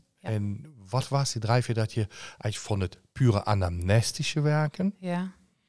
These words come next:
Speaker 2: ben je dan gekomen, nou, ik doe anamnese. Natuurlijk,
Speaker 1: Ja.
Speaker 2: de basis van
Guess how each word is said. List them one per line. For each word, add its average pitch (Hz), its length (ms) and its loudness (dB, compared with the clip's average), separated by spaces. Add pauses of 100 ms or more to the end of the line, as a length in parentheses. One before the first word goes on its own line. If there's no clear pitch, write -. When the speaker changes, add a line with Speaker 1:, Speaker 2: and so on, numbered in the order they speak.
(460)
Speaker 2:
ben 110 160 0
je 107 100 0
dan 101 200 0
gekomen, 101 360 -2
nou, 87 120 0
ik 90 140 -6
doe - 240 -10
anamnese. 87 720 -2 (460)
Natuurlijk, 87 400 -6
Speaker 1:
Ja. - 160 -20 (400)
Speaker 2:
de - 100 -16
basis 95 480 0
van 85 240 -6